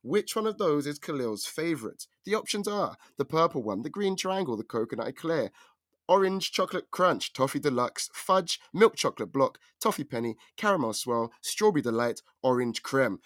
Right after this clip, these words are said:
For a bonus ten, which one is my favourite chocolate? You've got Tim Kemcom's come for orange cream. Not bad. It's not my favourite, though. Triangle. Hell no. Not the triangle. That is not my favourite. The co-, hell, co-,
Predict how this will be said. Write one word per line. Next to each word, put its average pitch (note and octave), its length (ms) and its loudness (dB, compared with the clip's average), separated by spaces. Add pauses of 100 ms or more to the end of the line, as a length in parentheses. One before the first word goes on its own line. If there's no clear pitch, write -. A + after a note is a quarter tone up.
(100)
For F#3+ 180 0
a G3 60 2
bonus G3 480 4
ten, E3+ 420 -2 (220)
which D#3 400 -4
one D3 340 0 (160)
is A#2 220 -4
my B2+ 180 2
favourite G#2+ 680 -4
chocolate? - 600 -6 (440)
You've D3 280 -8
got F3+ 280 4
Tim F#3+ 200 4
Kemcom's F#3 460 0
come F3 140 -2
for E3+ 120 -6
orange F3+ 300 2
cream. F3+ 340 2
Not B3 200 2
bad. A#3+ 280 2
It's A#2+ 120 -6
not F3+ 100 -2
my F3 60 2
favourite, F3+ 340 -4
though. D3+ 160 0 (520)
Triangle. F3+ 720 0
Hell G#3 400 2
no. G3 400 2
Not D3+ 220 0
the F#3+ 80 -4
triangle. F#3+ 500 -4 (220)
That C#3+ 100 -2
is C3 100 -6
not D#3 160 0
my D#3+ 140 -2
favourite. D#3+ 400 -4 (1160)
The - 60 -20 (100)
co-, - 160 4 (100)
hell, F3 320 4 (140)
co-, - 240 8